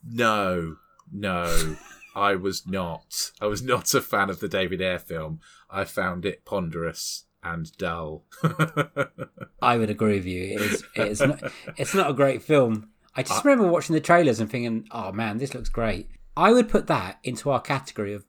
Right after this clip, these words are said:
Speaker 2: disappointing
Speaker 1: Mm.
Speaker 2: sequels. Not bad. I mean, it's not great.
Speaker 1: Is it a sequel? Is, is Suicide Squad a sequel?
Speaker 2: Oh, yeah,
Speaker 1: The
Speaker 2: good point. It's
Speaker 1: original
Speaker 2: not a
Speaker 1: one?
Speaker 2: sequel.
Speaker 1: But either way, it's dis-, it was disappointing. <laughs>
Speaker 2: It kind of is, 'cause it's got Ben Affleck Batman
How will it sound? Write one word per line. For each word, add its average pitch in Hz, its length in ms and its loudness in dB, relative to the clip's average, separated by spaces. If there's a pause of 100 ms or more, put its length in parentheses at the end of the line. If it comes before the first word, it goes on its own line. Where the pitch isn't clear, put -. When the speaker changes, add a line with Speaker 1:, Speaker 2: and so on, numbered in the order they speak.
(140)
Speaker 2:
disappointing 107 800 -4
Speaker 1:
Mm. 110 40 -8
Speaker 2:
sequels. 98 640 -8 (360)
Not 220 260 4
bad. 120 600 -2
I 170 40 0
mean, 190 140 4
it's - 100 -6
not 156 160 4
great. 107 460 0 (180)
Speaker 1:
Is 131 140 -2
it 151 80 -2
a - 40 -2
sequel? 185 400 -2
Is, - 180 -6
is - 200 -4 (160)
Suicide 131 480 0
Squad 123 220 -2
a 113 40 -8
sequel? 151 560 -8 (260)
Speaker 2:
Oh, 123 180 2
yeah, 117 160 4
Speaker 1:
The 110 80 4
Speaker 2:
good 131 120 -4
point. 117 120 0
It's 135 80 -2
Speaker 1:
original - 0 -
Speaker 2:
not - 0 -
a 139 40 4
Speaker 1:
one? - 60 -2
Speaker 2:
sequel. 107 300 0
Speaker 1:
But 143 60 6
either 135 120 4
way, 98 220 2 (160)
it's - 180 -2
dis-, - 220 -2 (120)
it 131 120 0
was 120 100 -4
disappointing. 120 880 -2 (180)
<laughs> - 0 - (840)
Speaker 2:
It 220 120 -10
kind 262 220 2
of 120 80 2
is, 123 180 4
'cause - 100 -8
it's 127 120 -4
got - 360 -2
Ben 131 140 4
Affleck 120 320 -2
Batman 95 500 -6